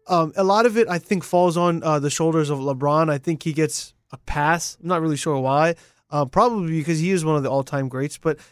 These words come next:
think he gets too much of a pass. A lot of this, uh, falls on his shoulders, and I think that he has to do a better job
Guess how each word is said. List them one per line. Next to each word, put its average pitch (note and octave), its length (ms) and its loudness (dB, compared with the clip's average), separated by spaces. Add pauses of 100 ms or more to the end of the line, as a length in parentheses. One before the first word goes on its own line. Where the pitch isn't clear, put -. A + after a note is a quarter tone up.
think B3+ 120 0
he B3+ 80 0
gets A#3+ 200 0
too A3 120 -2
much G3+ 200 -2
of F3 80 -2
a D3+ 80 0
pass. E3+ 280 0
A D#3+ 60 -2
lot D#3+ 220 4
of E3+ 80 -4
this, E3+ 180 -4 (300)
uh, E3 140 0
falls E3+ 340 2
on D#3+ 140 2
his D#3+ 180 -2
shoulders, D#3+ 480 0
and D3 120 0
I C#3+ 80 0
think E3+ 220 -4
that D#3 140 0
he D#3+ 160 -4
has E3 160 -4
to D#3+ 60 -16
do D#3+ 120 0
a C#3 60 -2
better D3 240 0
job D3 360 2